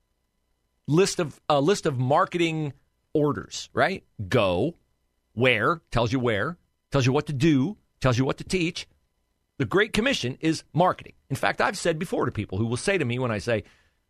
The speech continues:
you know, "This is something that I would fear if I were you would separate me from God and have eternal consequences. Are you saying I'm going to hell?" And my colloquial response to that is, "I'm not in enforcement.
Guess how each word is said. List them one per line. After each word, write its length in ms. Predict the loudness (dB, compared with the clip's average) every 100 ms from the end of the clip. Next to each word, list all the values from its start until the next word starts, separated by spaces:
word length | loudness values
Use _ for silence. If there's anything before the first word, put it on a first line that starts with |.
| _
you 80 | -2
know, 180 | 0 0 0
"This 260 | 0 0
is 80 | -2
something 300 | 0 0 0
that 100 | 0
I 120 | 2
would 160 | 0 -2
fear 220 | -2 -2
if 120 | 0
I 120 | 0 0
were 100 | 0
you 160 | 0
would 120 | -2 0
separate 440 | -2 0 -2 -2
me 100 | -4
from 200 | -6 0
God 240 | 2 2
and 100 | 2
have 140 | -2 -2
eternal 300 | -4 -6 -4
consequences. 500 | -4 -4 -4 -6 -2
Are 120 | 0 2
you 160 | 0
saying 320 | 0 0 0
I'm 140 | -2 -2
going 220 | -2 -2
to 60 | -2
hell?" 340 | -2 -2 -2
And 100 | -2
my 140 | -2 -2
colloquial 580 | -4 -2 -2 -4 -4
response 380 | -4 -6 -4 -6
to 80 | -2
that 160 | 0 0
is, 160 | -4 -8 _ _ -10
"I'm 160 | -6
not 160 | -4 -2
in 140 | -2 -2
enforcement. 680 | -4 -4 -4 -2 -4 -6